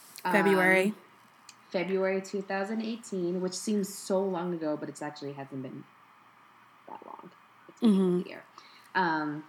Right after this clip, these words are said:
Speaker 1: so it came out this year. It's part of the Marvel Universe. There we go. There are my notes.
Speaker 2: <laughs>
Speaker 1: Thank you.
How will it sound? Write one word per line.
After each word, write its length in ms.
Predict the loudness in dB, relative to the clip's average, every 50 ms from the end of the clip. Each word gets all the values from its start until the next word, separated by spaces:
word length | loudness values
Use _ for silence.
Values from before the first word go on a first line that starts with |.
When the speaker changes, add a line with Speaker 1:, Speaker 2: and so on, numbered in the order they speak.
| -18 -20 -20 -20 -20 -20 -20 -20 -20 _ _ _ _ -20 -20 -14
Speaker 1:
so 140 | -6 -4 -2
it 120 | -2 -2
came 120 | -2 -2 -2
out 100 | -2 -2
this 120 | -4 -4 -2
year. 120 | 0 0
It's 140 | 0 -2 -2
part 200 | -4 -2 -2 0
of 80 | 0 -2
the 60 | -2
Marvel 600 | -2 -2 -2 -2 -2 -2 -2 -2 -2 -2 -2 -6 -8 -14 -20 -20 -20 -20 _ _
Universe. 840 | -2 0 2 2 2 2 2 2 4 4 2 0 -2 -6 -10 -16 -18 -20 -20 -20 -20 -20 -18 -16
There 280 | -12 -8 -6 -6 -4
we 100 | -6 -6
go. 160 | -8 -10 -10 -6
There 180 | -4 -4 -2 -2
are 40 | -4
my 140 | -6 -8
notes. 460 | -10 -12 -14 -14 -16 -18 -20 -20 -20 -20 -20 -20 _ -18 6 12
Speaker 2:
<laughs> 1000 | 12 12 12 12 8 4 4 4 0 -20 -20 -20 -20 -20 -20 -20 -20 -20 -20 -12 -6
Speaker 1:
Thank 500 | -4 -2 0 0 0 0 -2 -4 -6 -8
you. 180 | -10 -10 -10